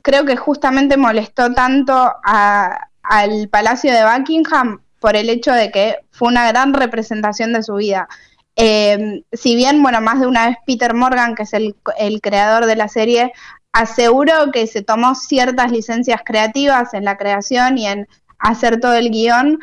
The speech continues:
creo que es una gran representación, eh, de lo que le pasó a todos en la vida. Mismo el príncipe Harry llegó a declarar más de una vez que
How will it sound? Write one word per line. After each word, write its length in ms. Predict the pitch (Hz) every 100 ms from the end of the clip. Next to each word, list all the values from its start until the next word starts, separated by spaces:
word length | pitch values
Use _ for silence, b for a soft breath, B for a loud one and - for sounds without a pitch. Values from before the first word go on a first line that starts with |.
| B B B _
creo 200 | - 285
que 80 | 294
es 120 | 294
una 220 | 302 247
gran 300 | 240 294 339
representación, 1120 | 330 247 247 240 233 226 226 285 254 285 302 330 _ _ _
eh, 340 | 208 202 196 -
de 220 | 233 220
lo 180 | 220 220
que 100 | 214
le 140 | 214
pasó 580 | 214 214 - 277 320 - -
a 200 | 208 208
todos 460 | 269 262 311 320 -
en 140 | 220
la 160 | 208 196
vida. 320 | 240 240 202
Mismo 300 | 220 262 285 262
el 140 | 247
príncipe 480 | 240 277 285 247 233
Harry 280 | 254 262 254
llegó 220 | - 214
a 80 | 220
declarar 680 | 226 220 208 214 226 254 285 B B _ _ 220
más 340 | 226 214 247
de 100 | 269
una 240 | 254 220 220
vez 380 | 240 277 - _
que 500 | 240 214 208 196 -